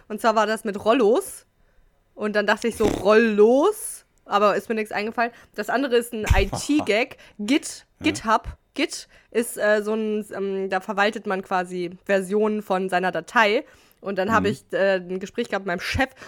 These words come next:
Speaker 1: dann habe ich gesagt, „Let's get it started.“ So, und
Speaker 2: Was?
Speaker 1: damit kannst du, ja, Git,
Speaker 2: <laughs>
Speaker 1: ach,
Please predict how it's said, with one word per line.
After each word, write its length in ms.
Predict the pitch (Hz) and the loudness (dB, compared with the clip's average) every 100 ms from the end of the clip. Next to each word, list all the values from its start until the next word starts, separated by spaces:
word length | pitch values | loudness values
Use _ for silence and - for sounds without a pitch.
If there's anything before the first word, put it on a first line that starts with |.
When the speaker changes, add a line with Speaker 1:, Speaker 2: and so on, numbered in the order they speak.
| - | -6
Speaker 1:
dann 60 | 214 | -4
habe 80 | 208 | 0
ich 60 | |
gesagt, 240 | 214 214 - - | 0 -2 -4 0
„Let's 380 | 233 - - - | 4 4 2 0
get 220 | 330 381 - | 4 4 2
it 240 | 294 294 | -4 -6
started.“ 840 | - 277 262 320 240 233 233 - - _ _ _ _ _ _ _ _ _ _ _ _ _ _ _ _ | 0 6 8 8 8 8 4 -6 -16 _ _ _ _ _ _ _ _ _ _ _ _ _ _ _ _
So, 140 | 277 | 6
und 140 | 262 233 220 | 6 6 -2
Speaker 2:
Was? 100 | 240 | 0
Speaker 1:
damit 320 | 254 269 254 | 2 2 -2
kannst 260 | 285 247 | -4 -2
du, 200 | - - - - | 2 4 4 4
ja, 120 | 247 | 4
Git, 260 | 254 285 - - | 6 4 2 -10
Speaker 2:
<laughs> 140 | - | -4
Speaker 1:
ach, 140 | - | -4